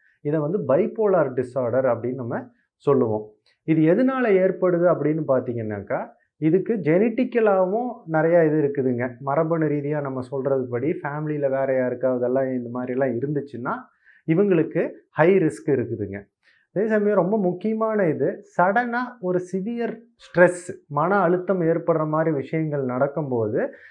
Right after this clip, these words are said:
சில பேருக்கு இந்த மாதிரியான மேனியா வந்து அதுக்கப்புறம் டிப்ரெஷனுக்கு போய் அதுக்கப்புறம் திருப்பி மேனியாவுக்கு வந்து இந்த மாதிரி மாறி மாறி நடக்கிறதும் நா-, நாம பார்த்துருக்குறோம்.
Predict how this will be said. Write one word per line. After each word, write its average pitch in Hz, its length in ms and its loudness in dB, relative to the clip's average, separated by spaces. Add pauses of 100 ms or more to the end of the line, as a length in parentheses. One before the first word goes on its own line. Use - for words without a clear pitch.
சில 190 240 4
பேருக்கு 190 400 2
இந்த 170 140 0
மாதிரியான 160 520 0
மேனியா 156 560 -4
வந்து 151 460 -2
அதுக்கப்புறம் 160 560 0
டிப்ரெஷனுக்கு 143 640 -4
போய் 143 380 0
அதுக்கப்புறம் 156 540 -2
திருப்பி 156 300 -4
மேனியாவுக்கு 139 560 -6
வந்து 127 240 -6
இந்த 143 160 -4
மாதிரி 143 280 -6
மாறி 135 260 -6
மாறி 135 220 -6
நடக்கிறதும் 117 640 -6 (540)
நா-, 120 800 -2
நாம 131 340 0
பார்த்துருக்குறோம். 107 540 -2